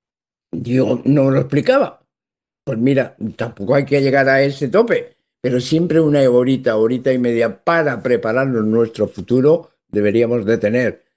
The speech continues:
Aunque tengas cuarenta, eres un crío. Lo hablo desde mis setenta. <laughs> O sea que, fíjate tú, me ha sobrado tiempo para todo. Y podía haberle sacado tiempo. ¿Por qué?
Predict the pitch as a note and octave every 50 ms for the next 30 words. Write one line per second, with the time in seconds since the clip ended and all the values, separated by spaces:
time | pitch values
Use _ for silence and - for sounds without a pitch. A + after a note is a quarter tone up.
0 | _ _ _ _ _ - C#3 D#3+ C3 A2+ A#2 A#2+ B2+ B2+ C#3+ C#3 C#3 - A2+ A#2+
1 | B2 C#3 D#3+ D3+ - G#2 F#2+ G2 A2 B2 C#3 C3+ C3+ B2 A2 - - - A2+ D3+
2 | D3+ - - - _ _ _ _ _ _ _ _ _ _ _ _ _ _ _ _
3 | _ _ - C#3 C3+ D3 D3 C#3+ C#3 C#3+ D3+ D3+ D3+ C#3 D3+ D#3 C#3 C3 D#3 D#3+
4 | C#3+ C3+ B2+ - - G#2 - - - - - - - - - - _ _ _ _
5 | _ _ - - G#3+ D3+ C#3 D3+ C#3+ A#2+ C3 D#3 C3+ B2+ A2 A2+ A2+ G#2+ - A#2+
6 | G#2+ A2+ A2+ A#2+ C3 C3+ D3 E3 C3+ - - _ _ _ _ _ _ _ _ -
7 | - G2 F#2 F2+ _ _ - G2+ A2 B2 C#3+ C#3 - D3 C#3 D3+ D#3 A2 D3+ D#3+
8 | E3 E3 G#3 E3+ D3 C#3 B2+ B2+ A#2+ - G3+ A3+ G#3+ - - - _ _ _ _
9 | _ _ _ _ _ _ _ _ - - - A3+ G#3 - - D#3+ E3 E3+ A#3 A3
10 | G3 D#3 C#3 C3+ C3+ C3+ C3+ - B2+ A#2 B2 A#2 G2+ A2 A2 A2 G2+ - A2+ F#2
11 | A#2 A#2+ B2 B2 F#3+ F#3 D#3+ - - - _ _